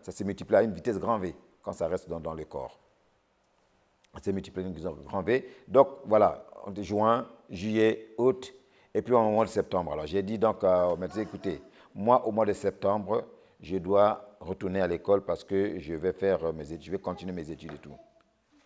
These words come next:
Alors, euh, ce médecin m'a regardé droit dans les yeux, dit, « Jeune homme, déjà, estimez-vous heureux d'être en vie. Ceux qui échappent à cette maladie deviennent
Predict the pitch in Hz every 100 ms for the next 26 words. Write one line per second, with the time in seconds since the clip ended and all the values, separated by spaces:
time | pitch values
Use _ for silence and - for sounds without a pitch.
0 | _ _ _ - - 131 143 120 120 117
1 | 117 104 - 120 120 - 143 156 117 98
2 | 110 117 123 123 113 90 110 104 127 113
3 | 76 - - _ _ _ _ _ _ _
4 | _ _ - 110 95 127 143 - 117 -
5 | 131 127 147 127 117 95 131 - - 90
6 | 113 117 - 101 90 - - _ _ _
7 | _ _ _ _ _ - - - - 165
8 | 165 143 123 - 165 - - - - _
9 | _ _ _ _ _ 92 90 - - 92
10 | 85 95 113 - _ _ _ _ - 73
11 | 95 80 113 117